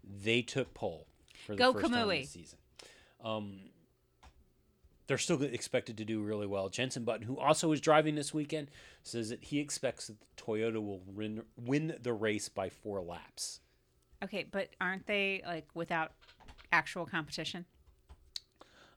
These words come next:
Speaker 1: Um, well, in their class, there,
Speaker 2: Yeah.
Speaker 1: th-, there were things that were done to slow down the car and even out the balance of power. They still expect to get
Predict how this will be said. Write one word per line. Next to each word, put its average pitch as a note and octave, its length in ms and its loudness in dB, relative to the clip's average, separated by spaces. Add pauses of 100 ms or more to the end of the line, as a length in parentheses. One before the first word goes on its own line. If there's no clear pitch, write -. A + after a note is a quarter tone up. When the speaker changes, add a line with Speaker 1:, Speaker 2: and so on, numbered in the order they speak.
(120)
Speaker 1:
Um, C#3+ 380 4 (140)
well, D3 220 8
in D3+ 200 6
their D3 180 8
class, F#2 440 -2
there, B2 140 0
Speaker 2:
Yeah. - 120 -2
Speaker 1:
th-, - 140 -8 (280)
there C#3+ 180 10
were C#3+ 180 8
things E3+ 420 0
that C#3+ 120 2
were B2+ 160 0
done A#2 300 0
to A2 220 -8
slow A#2+ 420 0
down A2 380 -4 (240)
the G2+ 100 -4
car G2 440 0
and F#2+ 440 -10 (840)
even C3 300 2
out A2+ 260 2
the G2+ 60 -4
balance G#2+ 420 0
of G2+ 100 -12
power. G#2 400 4
They G2 160 -2
still B2 300 -2
expect - 420 -8
to A2+ 80 -10
get G2 180 -10